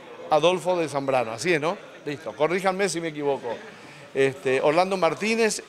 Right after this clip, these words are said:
eh, es di-, el nuevo director del Paseo Cultural La Terminal, también hombre de carrera, hace muchos años está trabajando ahí, eh, y ahora tiene la oportunidad desde una dirección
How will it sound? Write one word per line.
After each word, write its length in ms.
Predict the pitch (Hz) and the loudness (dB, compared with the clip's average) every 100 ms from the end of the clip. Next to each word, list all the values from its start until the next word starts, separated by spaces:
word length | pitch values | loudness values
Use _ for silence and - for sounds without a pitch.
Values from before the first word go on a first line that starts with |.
| - | -6
eh, 360 | 151 139 131 127 | 2 2 2 2
es 180 | 151 151 | 0 0
di-, 100 | 165 | -2
el 200 | 147 143 | -2 0
nuevo 240 | 160 180 | 0 2
director 520 | 165 160 127 170 185 | 0 -2 2 4 4
del 420 | 170 160 165 156 143 | 2 0 2 -4 0
Paseo 420 | 151 - 170 175 | -2 0 -2 -2
Cultural 400 | 165 143 151 160 | -4 2 2 4
La 100 | 147 | 0
Terminal, 540 | 147 139 151 147 131 - - - - | 0 2 2 4 0 -4 -12 -14 -2
también 280 | 139 151 175 | 0 0 0
hombre 220 | 160 156 | 0 0
de 80 | 147 | 2
carrera, 460 | 143 147 190 190 | 0 2 2 2
hace 180 | 175 147 | 0 -4
muchos 320 | 143 165 151 | -8 -12 -10
años 240 | 151 170 160 | -10 -8 -8
está 180 | 151 135 | -8 -2
trabajando 420 | 147 127 147 143 | 0 0 0 0
ahí, 280 | 147 196 202 - - - - - | 2 0 -8 -14 -16 -18 -18 -6
eh, 340 | 135 131 131 139 | 0 2 0 4
y 80 | |
ahora 240 | 147 160 165 | 4 4 2
tiene 360 | 160 175 170 | -2 -2 -2
la 180 | 147 143 | 2 2
oportunidad 580 | 139 147 139 143 151 170 | 2 -2 -10 -4 -2 -2
desde 380 | 156 151 131 147 | -2 -6 -4 -4
una 280 | 160 165 147 | -2 -2 -2
dirección 720 | 156 180 147 - 190 208 | -2 -6 -4 -2 0 0